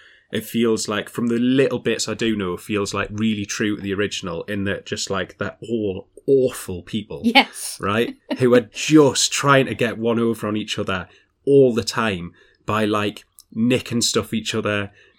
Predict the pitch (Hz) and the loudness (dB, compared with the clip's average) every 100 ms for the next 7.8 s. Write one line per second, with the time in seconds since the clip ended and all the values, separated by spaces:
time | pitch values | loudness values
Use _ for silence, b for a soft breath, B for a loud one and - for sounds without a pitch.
0 | 110 107 - - 127 113 110 110 - 101 | -6 -4 -6 -2 0 2 0 -2 -4 -4
1 | 101 - - 110 104 - - - - _ | -6 -6 -2 0 0 0 0 0 -4 _
2 | _ _ - 240 - 226 220 220 220 214 | _ _ 2 2 6 6 6 4 4 6
3 | 208 208 214 214 208 208 208 196 - - | 6 8 8 8 6 4 4 0 0 -2
4 | 208 196 196 196 208 202 190 208 202 196 | 0 0 -2 -4 -2 4 10 12 12 8
5 | 175 151 151 - 208 - 277 - - 440 | 6 2 0 -4 -2 -2 -4 -12 0 4
6 | 180 208 208 - 180 208 214 208 - 180 | 6 8 6 4 6 8 8 6 4 8
7 | 185 - - - 180 185 196 | 8 6 0 2 6 6 6